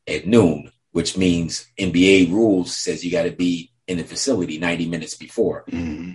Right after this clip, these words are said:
Speaker 1: And that means you gotta be up, like, nine o'clock in the morning. They don't, N B A players, they, they don't wanna hear that mess.
Speaker 2: <laughs>
Speaker 1: So, so Cleveland goes out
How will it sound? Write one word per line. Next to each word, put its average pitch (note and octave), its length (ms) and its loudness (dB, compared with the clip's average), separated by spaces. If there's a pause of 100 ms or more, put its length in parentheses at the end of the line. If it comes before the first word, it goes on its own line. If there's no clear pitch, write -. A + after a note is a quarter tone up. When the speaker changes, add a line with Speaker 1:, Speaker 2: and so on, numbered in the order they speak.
Speaker 1:
And D#2 260 -8
that D#2 120 -4
means D#2+ 260 -8
you D2+ 60 -12
gotta D2+ 180 -8
be D2+ 140 -10
up, D2 160 -12
like, D2 200 -8 (160)
nine D2 200 -10
o'clock - 260 -12
in - 80 -20
the - 60 -20
morning. - 240 -20
They F#2 160 -2
don't, - 360 -4 (460)
N F#2+ 100 -2
B F#2 140 6
A F2+ 60 4
players, E2 260 -4
they, D#2+ 240 -12 (260)
they G#2 80 2
don't F2 120 4
wanna D#2+ 100 -4
hear E2 140 -10
that - 180 -10
mess. - 220 -6 (540)
Speaker 2:
<laughs> - 60 -6
Speaker 1:
So, G#2+ 300 10 (800)
so A2 220 8
Cleveland D3+ 440 6
goes A#2+ 300 10
out E2 260 6